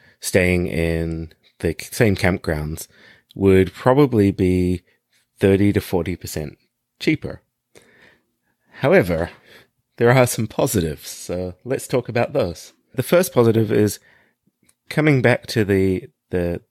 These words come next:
one of those negatives of always having your house with you. Uh, you always have your stuff. Um, at least once I found myself going,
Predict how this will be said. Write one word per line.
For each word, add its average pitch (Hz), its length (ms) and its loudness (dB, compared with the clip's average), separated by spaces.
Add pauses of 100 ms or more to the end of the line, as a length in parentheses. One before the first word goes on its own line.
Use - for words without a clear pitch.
(140)
one 104 200 -2
of 95 60 2
those 95 200 0
negatives 107 420 4
of 85 220 -4
always 101 400 0
having 92 640 -2
your 87 220 -2
house - 600 -4
with - 220 -6
you. 139 160 -2 (600)
Uh, 85 300 -4
you 107 180 0
always 147 360 4
have 113 340 -2
your 98 160 -4
stuff. - 640 -8 (500)
Um, 85 520 -2 (100)
at - 160 -2
least 135 320 2
once 113 420 0
I 95 160 0
found 101 380 0
myself 92 600 -2
going, 92 380 -2